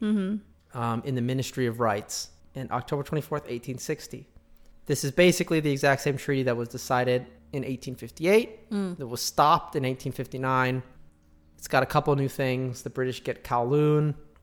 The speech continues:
Speaker 2: Um, there's,
Speaker 1: Yeah.
Speaker 2: there's some more ports open and kind of stuff, but
Speaker 1: Mm-hmm.
Speaker 2: it's, it's basically the same treaty.
Speaker 1: Yeah.
Speaker 2: Um, also, parts of Korea were given to Russia, and they don't tell Korea.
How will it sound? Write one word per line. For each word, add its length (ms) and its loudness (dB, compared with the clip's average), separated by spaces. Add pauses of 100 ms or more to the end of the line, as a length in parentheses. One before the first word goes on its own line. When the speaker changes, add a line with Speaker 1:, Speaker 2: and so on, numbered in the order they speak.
(180)
Speaker 2:
Um, 480 0 (280)
there's, 200 0 (140)
Speaker 1:
Yeah. 80 -14
Speaker 2:
there's 200 0
some 120 -6
more 180 -2
ports 440 0
open 460 2
and 280 -2
kind 160 0
of 80 -2
stuff, 480 2
but 120 4
Speaker 1:
Mm-hmm. 200 0
Speaker 2:
it's, 80 -10
it's 80 -6
basically 320 4
the 60 2
same 180 -2
treaty. 300 -6 (260)
Speaker 1:
Yeah. 180 -6 (480)
Speaker 2:
Um, 380 0
also, 260 6
parts 300 2
of 100 -12
Korea 540 2
were 80 -4
given 240 -4
to 80 -6
Russia, 440 0 (380)
and 120 -2
they 60 2
don't 160 -4
tell 180 6
Korea. 380 -2